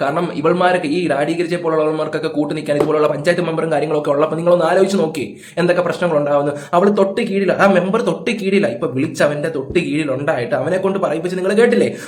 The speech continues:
അവളെ അവിടെ കുഞ്ഞിനെയും കൂടെ കാണാതെ നീ സമാധാനം പറയുമെന്നുള്ള രീതിയിലാണ്. ഏ,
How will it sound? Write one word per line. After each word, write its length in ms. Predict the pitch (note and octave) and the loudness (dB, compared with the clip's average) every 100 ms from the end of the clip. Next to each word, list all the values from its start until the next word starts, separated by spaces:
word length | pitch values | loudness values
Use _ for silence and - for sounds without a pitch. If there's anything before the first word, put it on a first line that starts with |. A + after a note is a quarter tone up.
| - | 0
അവളെ 240 | D3+ F#3+ | 2 4
അവിടെ 200 | G#3+ E3 | 4 4
കുഞ്ഞിനെയും 420 | G#3 F3 F#3+ G#3+ G3+ | 4 2 2 4 4
കൂടെ 140 | G3+ | 4
കാണാതെ 480 | F#3+ F#3+ G3+ G3+ A3 | 4 4 6 6 6
നീ 140 | A#3 | 2
സമാധാനം 480 | B3+ G#3+ A3 G#3+ G#3+ | 2 2 4 4 4
പറയുമെന്നുള്ള 380 | G#3 F#3+ F3 F3 | 2 2 2 0
രീതിയിലാണ്. 520 | D#3 D#3+ D3 A2 - - _ | 0 -2 -4 -6 -12 -20 _
ഏ, 80 | G#3+ | -2